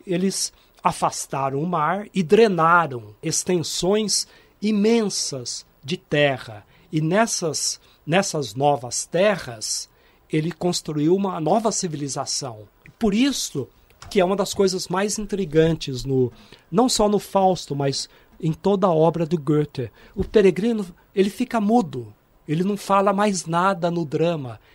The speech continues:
ele fica boquiaberto. Ele não consegue superar o, o assombramento dele com a intervenção tecnológica sobre a natureza.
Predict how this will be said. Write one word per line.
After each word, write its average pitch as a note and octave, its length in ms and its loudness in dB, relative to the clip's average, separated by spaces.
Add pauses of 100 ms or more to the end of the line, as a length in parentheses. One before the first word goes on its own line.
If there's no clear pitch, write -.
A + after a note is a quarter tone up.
(100)
ele F#3 140 0
fica G3 300 -4
boquiaberto. E3 1040 -2 (480)
Ele E3+ 120 4
não G#3 120 4
consegue F#3+ 640 2
superar D3 720 -2
o, B2+ 240 0 (280)
o D#3+ 100 2
assombramento D#3+ 840 0
dele C3 480 -4 (420)
com E3 340 -4 (300)
a E3 100 2
intervenção F3+ 880 2
tecnológica E3+ 1080 0
sobre E3+ 400 -4
a D3 40 -4
natureza. C#3 880 -4